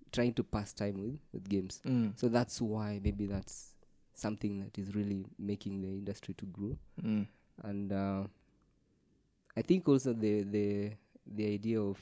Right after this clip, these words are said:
Speaker 1: you want maybe to kill time or, uh, maybe bring some satisfaction or joy into your moods. So you'll find yourself maybe playing games. And I
Speaker 2: But
Speaker 1: think
Speaker 2: bu-, yeah.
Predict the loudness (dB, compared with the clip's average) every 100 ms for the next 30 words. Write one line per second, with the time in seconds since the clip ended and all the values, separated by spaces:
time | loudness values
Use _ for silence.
0 | -4 0 2 2 2 0 -4 -8 -8 -6
1 | -6 -6 -10 _ -20 -20 -20 -20 _ _
2 | _ -18 -2 2 2 2 -2 -2 -4 -4
3 | -4 -4 -6 -8 -12 -14 -18 -20 -14 -6
4 | -2 -2 0 2 2 0 -8 -8 -10 -10
5 | -10 -8 -8 -6 -6 -6 -4 0 2 0
6 | -2 -6 -6 -6 -8 -12 -18 _ _ 2
7 | 4 4 2 -4 -10 -8 -8 -10 -14 0
8 | 2 2 0 0 -2 -4 -4 -4 -6 -6
9 | -4 -6 -6 -6 -6 -8 -10 -16 -20 _
10 | _ -14 -6 4 4 4 0 0 -2 -2
11 | -10 _ 6 10 12 10